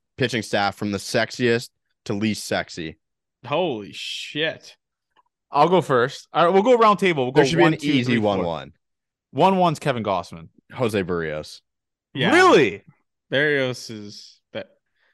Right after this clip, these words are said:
Speaker 3: I think Kevin Gausman has that, like, uh, what, Yellowstone <laughs> vibe,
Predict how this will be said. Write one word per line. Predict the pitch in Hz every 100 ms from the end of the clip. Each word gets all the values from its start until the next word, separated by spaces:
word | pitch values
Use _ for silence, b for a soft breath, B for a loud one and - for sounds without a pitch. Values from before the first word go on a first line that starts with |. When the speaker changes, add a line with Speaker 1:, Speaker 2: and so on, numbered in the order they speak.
| _
Speaker 3:
I | 139 277
think | - 370 -
Kevin | 254 220 165
Gausman | 139 143 233 - 180
has | 151 147 -
that, | 135 120 -
like, | 117 113 98 - _ _ _ _ _ _ _ _ _ _ _ -
uh, | 151 151 139 95 -
what, | 104 156 -
Yellowstone | 139 147 165 240 196 - - 147 127 110
<laughs> | 104
vibe, | 101 92 87